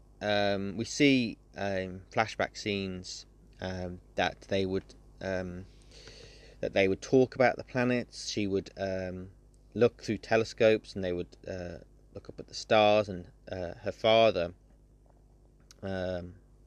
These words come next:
Theodore, would, um, had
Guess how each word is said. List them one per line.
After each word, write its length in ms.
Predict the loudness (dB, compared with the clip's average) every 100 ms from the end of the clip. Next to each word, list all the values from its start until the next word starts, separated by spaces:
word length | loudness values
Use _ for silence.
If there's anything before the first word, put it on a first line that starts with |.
| 2
Theodore, 500 | 4 4 4 0 -4 -10 -20 -20 -20 -20 -20 -20 -20 -10
would, 320 | 2 4 4 -2 -20 -20 -20 -20 -20 -12 -6
um, 500 | -2 -2 -2 -6 -10 -16 -18
had 300 | 0 2 2